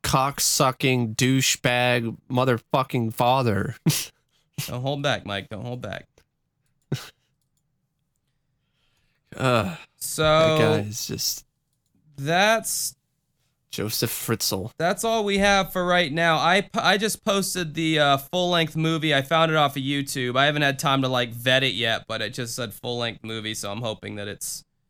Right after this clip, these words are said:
Speaker 1: Wow.
Speaker 2: halfway decent on here. Um, it's also on Netflix. Joseph Fritzl, Story of a Monster.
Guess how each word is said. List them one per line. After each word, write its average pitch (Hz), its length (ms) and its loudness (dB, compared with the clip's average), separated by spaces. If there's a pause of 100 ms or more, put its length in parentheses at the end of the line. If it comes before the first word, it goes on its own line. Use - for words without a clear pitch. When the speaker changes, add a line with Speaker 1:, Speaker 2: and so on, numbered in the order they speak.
(220)
Speaker 1:
Wow. 98 360 -6
Speaker 2:
halfway 123 400 0
decent 117 460 -4
on 107 180 -2
here. 107 440 -2
Um, 98 680 -4
it's 135 160 -6
also 165 380 2
on 139 200 2
Netflix. 151 800 -4 (1400)
Joseph 131 420 -6
Fritzl, 131 380 -4
Story 127 340 -2
of 117 80 -4
a 117 60 -2
Monster. 120 720 -2